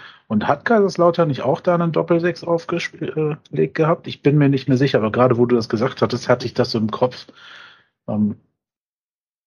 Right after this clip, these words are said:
demnach, sonst hätte ich jetzt weitergesponnen, hätte Kwasniok, äh, äh, Heidenheim ähnlich wie Lautern eingeschätzt, natürlich noch eine Stufe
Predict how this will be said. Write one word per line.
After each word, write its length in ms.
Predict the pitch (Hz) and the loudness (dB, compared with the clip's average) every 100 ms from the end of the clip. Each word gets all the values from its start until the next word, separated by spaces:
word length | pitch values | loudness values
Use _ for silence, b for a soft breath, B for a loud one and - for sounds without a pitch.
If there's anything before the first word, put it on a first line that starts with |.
| _ _ _ - | _ _ _ -2
demnach, 380 | 131 120 120 113 | 2 4 2 0
sonst 200 | 117 104 | -2 0
hätte 180 | 123 120 | 2 2
ich 80 | 110 | 2
jetzt 160 | 107 107 | 0 4
weitergesponnen, 540 | 107 120 107 - 110 | 4 4 0 0 0
hätte 160 | 107 123 | 0 -2
Kwasniok, 640 | - 107 117 110 107 - - | -2 -2 0 0 -2 -10 -6
äh, 40 | |
äh, 560 | 101 101 98 101 101 98 | -4 -4 -6 -6 -8 -4
Heidenheim 500 | 107 107 101 110 104 | -2 -2 0 2 0
ähnlich 300 | 107 101 - | -2 -6 -4
wie 60 | |
Lautern 360 | 98 110 113 107 | -2 -2 0 0
eingeschätzt, 500 | 107 101 - 104 - | 0 -2 -4 -6 -10
natürlich 280 | 95 117 101 | -2 0 0
noch 140 | 104 | 0
eine 120 | 104 | -2
Stufe 640 | 95 - 107 - 104 - | -2 -2 -2 -2 -4 -4